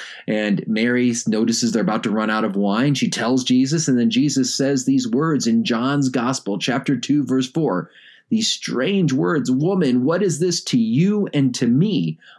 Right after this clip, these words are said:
My hour has not yet come." Doesn't that seem a little harsh? What did Jesus mean by these words?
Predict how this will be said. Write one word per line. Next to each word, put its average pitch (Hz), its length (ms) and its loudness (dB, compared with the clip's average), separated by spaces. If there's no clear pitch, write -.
My 143 400 0
hour 120 520 0
has 135 220 0
not 160 380 2
yet 165 240 0
come." 165 500 -2
Doesn't 226 240 -2
that 226 100 2
seem 143 260 0
a 131 40 2
little 131 260 0
harsh? - 600 -6
What 269 100 0
did 208 140 0
Jesus 175 440 0
mean 311 440 -2
by 139 180 0
these 92 260 0
words? 78 460 -4